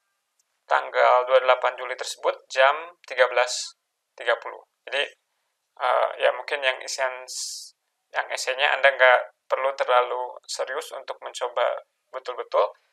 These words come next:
Anda pastikan saja Anda mengerti bagaimana cara mengirim jawaban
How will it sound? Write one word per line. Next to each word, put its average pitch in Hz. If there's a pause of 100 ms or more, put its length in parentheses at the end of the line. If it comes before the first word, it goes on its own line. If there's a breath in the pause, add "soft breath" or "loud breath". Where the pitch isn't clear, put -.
(180)
Anda 131
pastikan 135
saja 135 (320)
Anda 139
mengerti 135
bagaimana 131 (400)
cara 135
mengirim 131 (680)
jawaban 127